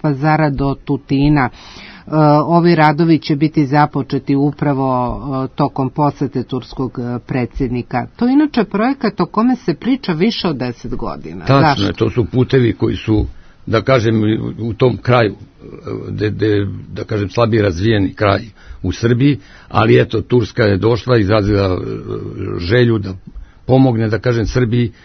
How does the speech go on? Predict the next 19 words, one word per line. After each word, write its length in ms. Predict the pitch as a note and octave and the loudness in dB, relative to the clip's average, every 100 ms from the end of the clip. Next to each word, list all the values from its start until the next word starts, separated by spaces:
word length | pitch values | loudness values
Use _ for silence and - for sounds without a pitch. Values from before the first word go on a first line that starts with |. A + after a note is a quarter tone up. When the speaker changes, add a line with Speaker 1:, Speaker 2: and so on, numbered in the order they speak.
| - - | -18 0
Speaker 2:
i 200 | A#2 B2 - - | 4 4 2 -2
prihvatila 580 | G#2+ G#2+ A2+ C3 B2 | -2 0 0 2 4
je 80 | A2 | 2
pored 320 | - A#2 A#2 | 2 2 4
ova 220 | A#2 G#2+ G#2 | 2 2 0
dva 280 | G2+ G#2+ | 0 2
autoputa, 640 | G2 F#2 G2 - G#2 G2 E2+ | 0 -2 -4 -2 -4 -2 -6
o 220 | - F#2+ F#2 | -6 -8 -6
jednom 300 | G2 G#2 G2 | -4 -2 -4
smo 200 | - G2+ | -4 -2
već 280 | G2 E2+ - - - - | -2 -4 -10 -20 -20 -14
sada 340 | - G2+ G2 F#2 | -4 0 2 4
rekli, 460 | G#2+ A#2 B2 B2 | 4 2 0 2
a 40 | G#2+ | 2
u 120 | G2 | 0
drugom 320 | G#2+ G#2 G2 | -2 0 -2
ćemo 240 | G#2 G2 | -2 -4
tek 300 | F2+ G#2 F2 | 0 -2 0
reći, 380 | F#2+ G2+ - E2 | 0 0 0 -8